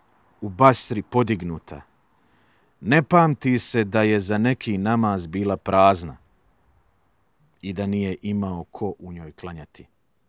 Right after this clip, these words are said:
osim na dan kada je umro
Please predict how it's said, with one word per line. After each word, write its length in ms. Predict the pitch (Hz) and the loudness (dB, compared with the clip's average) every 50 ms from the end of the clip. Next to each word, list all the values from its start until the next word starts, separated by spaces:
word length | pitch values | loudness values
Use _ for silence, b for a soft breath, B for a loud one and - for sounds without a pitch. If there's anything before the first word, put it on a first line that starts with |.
| _ _ _ _ _ _ _ _ _ _ _ _ _ _ _ | _ _ _ _ _ _ _ _ _ _ _ _ _ _ _
osim 460 | - 104 117 - - - - 107 90 82 _ _ _ _ _ _ _ _ _ _ _ _ _ _ _ _ _ _ _ _ | -6 -4 -4 -4 -4 -6 -8 -10 -10 -12 _ _ _ _ _ _ _ _ _ _ _ _ _ _ _ _ _ _ _ _
na 160 | - 82 73 | -20 -20 -20
dan 460 | 69 71 92 98 98 98 92 85 78 73 _ _ _ _ _ _ _ _ _ _ _ _ _ _ _ _ _ _ _ _ _ _ _ _ _ | -16 -12 -10 -8 -8 -8 -8 -10 -12 -16 _ _ _ _ _ _ _ _ _ _ _ _ _ _ _ _ _ _ _ _ _ _ _ _ _
kada 280 | - 76 73 71 76 | -18 -18 -16 -14 -14
je 120 | 73 73 73 | -14 -12 -12
umro 460 | 80 85 87 82 78 76 67 - | -12 -12 -12 -12 -12 -14 -16 -18